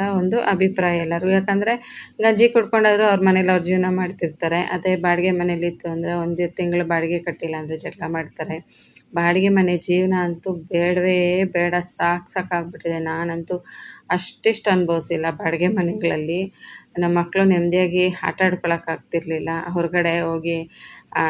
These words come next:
ನೆಮ್ಮದಿಯಾಗಿ ಆಟ ಆಡಕ್ಕೆ ಆಗ್ತಿರ್ಲಿಲ್ಲ. ಹಂಗೆಲ್ಲನೂ ಅನುಭವಿಸ್ಬಿಟ್ಟಿದೀವಿ ನಾವು ಕೂಡನೂ. ಸ್ವಲ್ಪ ಜೋರಾಗಿ ಮಾತಾಡಂಗಿಲ್ಲ, ಕಿರ್ಚಾಡಂಗಿಲ್ಲ, ಮತ್ತು ಮೇಯ್ನ್ ಈ ಬಟ್ಟೆಗಳು ಒಣಗಾಕೋದ್ರಲ್ಲಿ. So ಮನೆ ಮೇಲೆ ಬಟ್ಟೆಗಳು ಒಣಗಾಕ್ತ-, ಒಣಗಾಕಕ್ಕೆ ಹೋಗ್ತೀವಲ್ಲ, ಆಗ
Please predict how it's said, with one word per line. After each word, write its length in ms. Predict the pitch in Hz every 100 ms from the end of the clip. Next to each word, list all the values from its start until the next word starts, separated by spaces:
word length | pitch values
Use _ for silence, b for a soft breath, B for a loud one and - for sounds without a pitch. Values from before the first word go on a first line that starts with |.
| 165 160 - -
ನೆಮ್ಮದಿಯಾಗಿ 400 | 175 170 175 170
ಆಟ 200 | 165 175
ಆಡಕ್ಕೆ 340 | 170 170 -
ಆಗ್ತಿರ್ಲಿಲ್ಲ. 600 | 160 160 - 160 156 170 175
ಹಂಗೆಲ್ಲನೂ 880 | 185 202 208 208 214 220 226 214 -
ಅನುಭವಿಸ್ಬಿಟ್ಟಿದೀವಿ 840 | 175 165 170 - 156 160 160 165
ನಾವು 340 | 156 156 165
ಕೂಡನೂ. 600 | 160 165 156 151 156 160 B B B
ಸ್ವಲ್ಪ 220 | - 170
ಜೋರಾಗಿ 460 | 170 165 180 180 170
ಮಾತಾಡಂಗಿಲ್ಲ, 720 | 165 160 170 160 156 156 156 156 156
ಕಿರ್ಚಾಡಂಗಿಲ್ಲ, 880 | 190 - 214 196 214 190 175 160 202 208 - B B B B B 196
ಮತ್ತು 360 | 196 208 214
ಮೇಯ್ನ್ 280 | 233 247 277
ಈ 60 | 247
ಬಟ್ಟೆಗಳು 560 | 202 185 - 214 220
ಒಣಗಾಕೋದ್ರಲ್ಲಿ. 840 | 202 190 185 185 180 165 165 160 - 214
So 200 | - 175 170 165 165 165 - B B B 185
ಮನೆ 220 | 180 185
ಮೇಲೆ 580 | 180 170 170 170 170 - 170
ಬಟ್ಟೆಗಳು 460 | 165 180 180 175
ಒಣಗಾಕ್ತ-, 460 | 170 170 170 - 170
ಒಣಗಾಕಕ್ಕೆ 560 | 160 165 175 175 175
ಹೋಗ್ತೀವಲ್ಲ, 460 | 170 151 170 160 156 165 B B B
ಆಗ 120 | 175